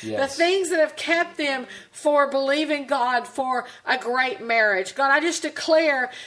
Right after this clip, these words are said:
Speaker 1: that you are giving us the courage to go into our heart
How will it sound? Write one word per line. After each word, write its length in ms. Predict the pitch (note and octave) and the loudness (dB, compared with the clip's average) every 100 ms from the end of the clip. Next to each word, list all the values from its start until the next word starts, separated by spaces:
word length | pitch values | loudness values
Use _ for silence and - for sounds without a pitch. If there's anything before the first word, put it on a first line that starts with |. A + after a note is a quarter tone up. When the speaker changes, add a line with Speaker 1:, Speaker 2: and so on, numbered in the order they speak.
| - | -10
Speaker 1:
that 200 | B3 C4 | -6 -6
you 360 | B3 D4+ F4 F#4+ | -2 0 4 4
are 140 | C#4+ | 2
giving 300 | B3+ D4+ D#4 | 0 0 0
us 140 | C4+ - | -4 -4
the 140 | C#4 | -4
courage 640 | C4 F4+ A4 F4 G#3+ F#3 - | -2 0 2 2 0 -2 -8
to 100 | B3+ | -4
go 220 | B3+ B3 | -2 -2
into 400 | D4 F4 G#4+ G#4+ G#4+ F#4 | -2 -2 -2 0 0 2
our 160 | F#4+ | 0
heart 640 | F#4 F4+ D#4 A#3+ A#3+ - | 0 0 0 0 -2 -8